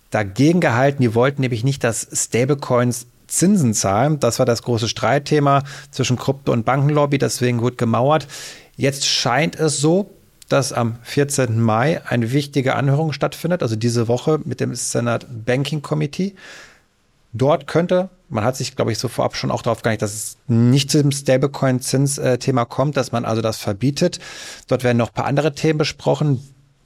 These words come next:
DeFi-Themen natürlich vor allem auch. Und wenn das jetzt doch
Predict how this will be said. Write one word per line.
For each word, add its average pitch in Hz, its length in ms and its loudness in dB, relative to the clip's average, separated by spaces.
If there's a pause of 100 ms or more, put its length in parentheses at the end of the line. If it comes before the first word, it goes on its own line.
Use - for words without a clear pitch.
DeFi-Themen 135 640 0
natürlich 131 360 -4
vor 123 160 -2
allem 117 180 0
auch. 120 320 0
Und 120 320 -2 (640)
wenn 120 140 2
das 139 160 2
jetzt 127 180 -4 (120)
doch 170 260 2